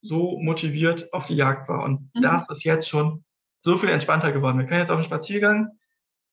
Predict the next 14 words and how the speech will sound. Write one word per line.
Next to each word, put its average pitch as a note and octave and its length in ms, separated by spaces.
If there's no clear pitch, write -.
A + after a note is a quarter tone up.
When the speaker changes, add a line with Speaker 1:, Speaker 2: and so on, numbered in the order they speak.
Speaker 1:
leinenführig F3 800
laufen, G3+ 500
sag F#3+ 140
ich - 80
mal, F3+ 120
mehr E3+ 240
oder D#3+ 200
weniger, F3+ 340
plus - 260
minus F3 300
hast D#3+ 180
du D3 40
halt C3+ 160
immer. G#3+ 360